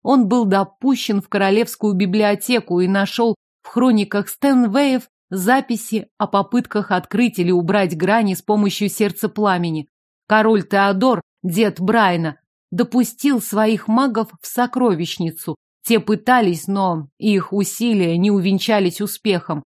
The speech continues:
Правда, чтобы не смущать учёные умы, эти эксперименты были строго засекречены. «Ах, вот как!» — выдохнула я. Уффорд вновь покивал.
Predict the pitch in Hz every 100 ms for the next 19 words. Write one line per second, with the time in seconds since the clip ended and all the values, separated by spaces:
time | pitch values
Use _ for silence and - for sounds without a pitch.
0 | _ _ - 233 214 196 202 185 240 196
1 | 240 233 254 247 202 160 202 - 220 196
2 | 190 185 - 226 285 302 _ _ - 277
3 | - 240 - 233 - - 254 269 339 269
4 | 247 214 247 240 - 196 254 302 269 277
5 | 226 - 240 202 190 - 175 165 - _
6 | _ _ 247 196 - 214 262 381 - 269
7 | 214 - - _ _ _ 190 208 196 208
8 | - 226 233 247 196 165 - _ _ -
9 | 285 294 302 - 190 185 214 247 - -
10 | 226 226 220 190 156 143